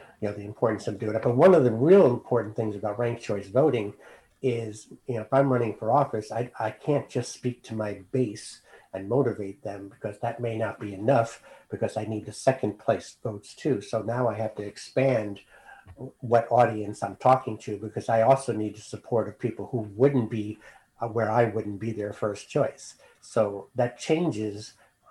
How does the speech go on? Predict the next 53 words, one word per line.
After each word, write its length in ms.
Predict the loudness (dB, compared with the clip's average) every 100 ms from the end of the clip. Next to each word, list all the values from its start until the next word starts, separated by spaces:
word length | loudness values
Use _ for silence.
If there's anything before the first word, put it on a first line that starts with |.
| -16
how 400 | -10 2 2 4
I 180 | 2 4
operate 440 | 2 2 -4 -2
as 160 | -4 -6
a 60 |
candidate, 720 | -8 -4 -2 -2 -2 -4 -6 _ -10
and, 220 | -8 -8
and 340 | -10 -10 -10 -12 -20 -20 _
what 240 | 0 0
my 240 | 2 2 2
platform 640 | 2 0 0 0 -2 -4
is, 180 | -10 -10
because 420 | -12 -6 -6 -8 _ -4
just 280 | -2 -2 -6
winning 440 | 0 4 6 6
on 80 | 2
my 140 | 0
base 360 | 4 6 6 2
isn't 240 | -2 -2
gonna 160 | -4 -6
cut 240 | 0 0
it 80 | 0
anymore. 420 | -4 -4 -2 -4 -6 -14 2
So 200 | 4 8
ranked 280 | 8 6
choice 280 | 8 6 6
voting 360 | 6 6 4 0
changes 460 | 2 4 4 0
things, 420 | -2 -2 -4 -8 -18 -20 -8 0
you 80 |
know, 80 | 0
in 160 | 0 -2
a, 180 | -2 -2
in 80 |
a 60 | -4
major 480 | 2 6 8 6 0
way 360 | -2 -4 -6 -14 _
of 180 | -6 -4
just 200 | -6 0
how 180 | 2 2
we 120 | 6
operate. 420 | 4 4 -2 -8 -12 -2 4
We 80 |
have 100 | 4
to 80 | 6
get 160 | 4 6
money 460 | 6 6 6 2 0
out 140 | 0
of 120 | 2
politics. 520 | 0 0 -2 -12 -18 -16
There's 140 | -2
gotta 200 | 0 2
be 300 | 0 -2